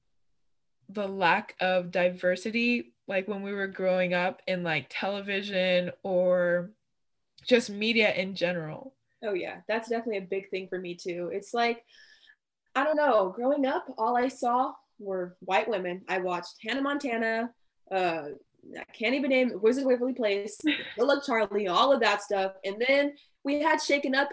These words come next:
Speaker 2: Shake It Up, and That's So Raven. Those were, like, our, and I think The Proud Family. That was
Speaker 1: Yeah.
Speaker 2: literally the three shows that we had with Black people in it. But the hard thing is, they didn't run as often <laughs> as all these other shows.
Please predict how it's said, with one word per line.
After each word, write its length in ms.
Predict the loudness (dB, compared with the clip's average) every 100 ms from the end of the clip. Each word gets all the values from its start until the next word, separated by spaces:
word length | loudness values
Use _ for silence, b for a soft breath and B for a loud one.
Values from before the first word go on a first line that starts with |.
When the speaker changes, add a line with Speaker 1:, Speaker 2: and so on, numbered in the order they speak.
| -6
Speaker 2:
Shake 240 | 0 2
It 80 | 4
Up, 160 | 2 2
and 140 | 0
That's 240 | 4 2 2
So 100 | 2
Raven. 400 | 4 2 -2 2
Those 220 | 4 6
were, 80 | 4
like, 200 | 2 2
our, 180 | 0 0
and 100 | 0
I 60 | 0
think 240 | -2 -4
The 60 | -8
Proud 300 | -2 -2 0
Family. 320 | -4 -6 -10 -2
That 180 | 2 2
was 140 | 2
Speaker 1:
Yeah. 160 | -2 0
Speaker 2:
literally 420 | 0 0 -2 -4
the 160 | -6 -8
three 220 | -6 -2
shows 360 | 0 2 2 2
that 200 | 0 -2
we 180 | -2 -2
had 240 | 0 0
with 120 | 0 -4
Black 260 | 0 0 0
people 240 | -4 -6
in 120 | -6 -8
it. 160 | -12 B B B B -2
But 360 | 4 6 6 2 _ -6
the 80 | -4
hard 420 | -4 0 0 0
thing 220 | -2 0
is, 240 | 2 0 0
they 100 | 2
didn't 220 | 4 2 2
run 160 | 4
as 140 | 4 6
often 460 | 4 4 -2 -4 -6
<laughs> 100 | -4
as 240 | 2 4 6
all 160 | 6
these 180 | 6 4
other 260 | 6 6 4
shows. 500 | 2 0 0 -6